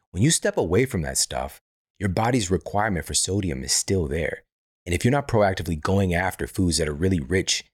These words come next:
in sodium on a consistent basis, you're gonna be lacking on key electrolytes that help our brains and our bodies to do all the functions they need to do. I'm a huge fan of bringing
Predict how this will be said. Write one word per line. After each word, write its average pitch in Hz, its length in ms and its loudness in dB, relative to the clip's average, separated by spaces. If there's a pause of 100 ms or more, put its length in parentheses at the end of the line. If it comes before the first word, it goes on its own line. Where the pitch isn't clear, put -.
(240)
in 73 120 -8
sodium 101 580 0
on 67 80 -8
a - 40 -6
consistent - 480 -4
basis, 95 480 -2
you're 92 120 -6
gonna 113 100 4
be 98 80 4
lacking 85 500 0
on 73 300 -4 (460)
key 120 180 4
electrolytes 85 640 2
that - 100 -2
help 95 320 -2
our 76 220 0 (180)
brains 92 340 0
and 90 80 0
our 80 80 -2
bodies 90 440 0
to - 100 -4
do 90 300 -8
all 82 160 -2
the 78 80 -2
functions 78 400 -4
they 73 80 -6
need 73 160 -10
to - 80 -10
do. - 240 -8 (480)
I'm 110 100 2
a 90 60 4
huge 117 360 4
fan 98 300 2
of 71 180 -6
bringing 98 380 0